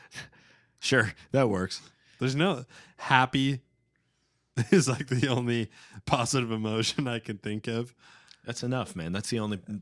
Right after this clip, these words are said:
Speaker 1: positive emotion
Speaker 2: Yeah.
Speaker 1: that we need these days. So I, I don't know. I, I
Speaker 2: But there's,
Speaker 1: don't
Speaker 2: there's nothing that rhymes with it.
Speaker 1: What does rhyme with August? Well, you have to get into sort of those kind of, like, two-word rhymes, right?
Speaker 2: Yeah.
Speaker 1: <sighs> My,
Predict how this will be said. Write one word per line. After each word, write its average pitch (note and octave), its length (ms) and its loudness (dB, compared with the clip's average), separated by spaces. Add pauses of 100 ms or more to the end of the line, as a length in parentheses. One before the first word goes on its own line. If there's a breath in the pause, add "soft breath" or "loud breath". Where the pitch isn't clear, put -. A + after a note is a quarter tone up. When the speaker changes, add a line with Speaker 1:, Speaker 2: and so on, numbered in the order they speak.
Speaker 1:
positive G2 420 -6
emotion F2+ 340 -6
Speaker 2:
Yeah. C3 100 -2
Speaker 1:
that - 100 -8
we F2 80 -12
need F2 240 -8
these E2 240 -12
days. D#2 220 -14 (420 loud breath)
So - 160 0
I, D3 360 6
I D3 60 8
don't A#2+ 140 0
know. G2 200 0 (160)
I, A#2 380 4
I A2 160 6
Speaker 2:
But - 60 2
there's, F3 120 6
Speaker 1:
don't D3+ 140 0
Speaker 2:
there's C#3+ 180 2
nothing E3+ 280 2
that A#2+ 120 2
rhymes D#3 480 -2
with G2+ 180 -2
it. - 220 -12 (520)
Speaker 1:
What D3+ 240 0
does F3+ 200 2
rhyme F#2 220 2
with F2+ 140 0
August? F2 380 -2
Well, A2+ 360 6
you B2+ 160 6
have D3 120 6
to D3+ 60 0
get C3 140 2
into G#2 180 -2
sort G2 220 2
of F2+ 80 -2
those F2+ 200 0
kind F2+ 200 -2
of, E2 140 -6
like, D#2+ 200 -4
two-word E2 500 0
rhymes, D#2 360 -4
right? F2+ 160 2
Speaker 2:
Yeah. F#2+ 160 -2 (2250 loud breath)
Speaker 1:
<sighs> - 0 - (380 loud breath)
My, G2+ 200 -2